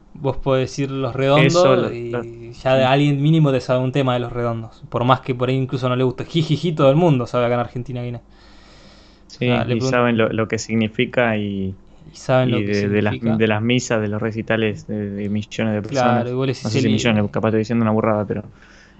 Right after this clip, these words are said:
Speaker 1: No,
Speaker 2: eh,
Speaker 1: sí,
Speaker 2: sí, mucha
Speaker 1: millones.
Speaker 2: gente.
Speaker 1: Millones.
Speaker 2: Millones. No sé cuánto fue el, el último recital, sé que hubo muchísima
Speaker 1: Va,
Speaker 2: gente.
Speaker 1: no sé si, no sé si millones en los recitales, pero
Speaker 2: Pero
Speaker 1: cerca,
Speaker 2: sí, sí, sí.
Speaker 1: cien mil más todavía seguro.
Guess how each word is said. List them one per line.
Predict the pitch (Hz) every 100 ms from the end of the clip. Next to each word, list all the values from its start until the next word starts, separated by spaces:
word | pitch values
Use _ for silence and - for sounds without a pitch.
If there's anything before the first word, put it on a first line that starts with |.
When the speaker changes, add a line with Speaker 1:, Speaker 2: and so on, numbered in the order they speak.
| 151
Speaker 1:
No, | 131 101
Speaker 2:
eh, |
Speaker 1:
sí, | 98
Speaker 2:
sí, | 127 107
mucha | 98 120 123
Speaker 1:
millones. | -
Speaker 2:
gente. | 101 98 - - - -
Speaker 1:
Millones. | - 120 131 - - - - -
Speaker 2:
Millones. | 117 123 117 113 110 - - - -
No | 135
sé | 165
cuánto | 143 127 117
fue | 127
el, | 117 110
el | 113
último | 135 120
recital, | 107 107 104 127
sé | 131 113
que | 107
hubo | 107
muchísima | 101 101 98 120 110 104
Speaker 1:
Va, | 156
Speaker 2:
gente. | 143
Speaker 1:
no | 160
sé | 156 196
si, | - 135 127 -
no | 156
sé | 156 160
si | -
millones | 143 131 160 160 156
en | 135
los | 123
recitales, | 127 - - 131 143 156 -
pero | 117 113 110 113 131 - - - - - - - -
Speaker 2:
Pero | 135 110 107
Speaker 1:
cerca, | 104
Speaker 2:
sí, | 120 117
sí, | 110
sí. | 120 117 120
Speaker 1:
cien | - - 117 120
mil | 139 147 135
más | 135 139 135
todavía | - 123 123
seguro. | 120 117 120 120